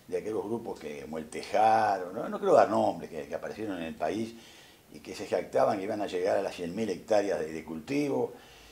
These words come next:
y que todo el mundo se quería transformar los dueños de los campos en rentistas y, y quería cobrar la renta y después los campos quedaban, eh, cuando se retiraban quedaban tapera, eh, sin alambrado, sin instalaciones.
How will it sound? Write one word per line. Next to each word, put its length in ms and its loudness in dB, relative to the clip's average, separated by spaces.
y 80 -12
que 100 -6
todo 220 0
el 60 0
mundo 760 -2
se 100 -12
quería 220 -6
transformar 480 -10
los 100 -12
dueños 220 -10
de 60 -12
los 100 -14
campos 320 -8
en 100 -8
rentistas 680 -4
y, 320 -10
y 100 -12
quería 260 -6
cobrar 480 -4
la 160 -2
renta 420 0
y 60 0
después 260 -6
los 120 -4
campos 300 -8
quedaban, 460 0
eh, 600 -10
cuando 180 -14
se 100 -10
retiraban 320 -6
quedaban 320 -6
tapera, 640 2
eh, 320 -6
sin 140 -8
alambrado, 680 8
sin 140 -6
instalaciones. 720 2